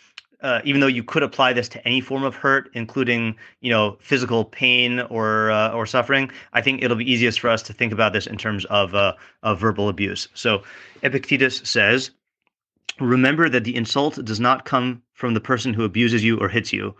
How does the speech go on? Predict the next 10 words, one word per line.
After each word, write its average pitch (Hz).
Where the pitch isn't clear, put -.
but 120
from 123
your 110
judgment 120
that 113
such 117
people 113
are 104
insulting 107
you. 104